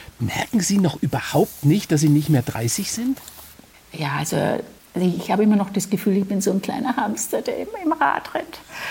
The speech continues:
Speaker 2: Leider viel zu viel, leider viel zu viel.
Speaker 1: Hoffentlich
Speaker 2: Ja,
Speaker 1: ein
Speaker 2: sie
Speaker 1: sehr
Speaker 2: ist
Speaker 1: lebendiger
Speaker 2: da
Speaker 1: Hamster.
Speaker 2: und, ja, also sie ist da, aber gut,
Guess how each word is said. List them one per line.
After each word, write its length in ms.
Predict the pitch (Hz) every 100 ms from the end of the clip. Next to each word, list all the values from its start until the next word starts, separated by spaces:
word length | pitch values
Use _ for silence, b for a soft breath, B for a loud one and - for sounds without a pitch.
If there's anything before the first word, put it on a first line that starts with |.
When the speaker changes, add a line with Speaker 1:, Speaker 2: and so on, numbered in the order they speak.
| B B -
Speaker 2:
Leider 260 | 269 262
viel 200 | - 269 254
zu 140 | 247
viel, 280 | - 233 214 - B
leider 240 | 226 220 220
viel 180 | 226
zu 140 | 226 220
viel. 40 | 160
Speaker 1:
Hoffentlich 220 | 202 208
Speaker 2:
Ja, 80 | 233
Speaker 1:
ein 80 | 277
Speaker 2:
sie 80 | 139
Speaker 1:
sehr 80 | 226
Speaker 2:
ist 200 | 127 107
Speaker 1:
lebendiger 280 | 160 220
Speaker 2:
da 140 | 240 -
Speaker 1:
Hamster. 280 | 113 226 117
Speaker 2:
und, 100 | - - - - - - -
ja, 400 | 214 214 247 254
also 160 | 208 196
sie 140 | 202 208 190
ist 180 | 190
da, 280 | 180 196 233
aber 460 | - - 175 175 170 175 B B B B -
gut, 480 | - 208 214 -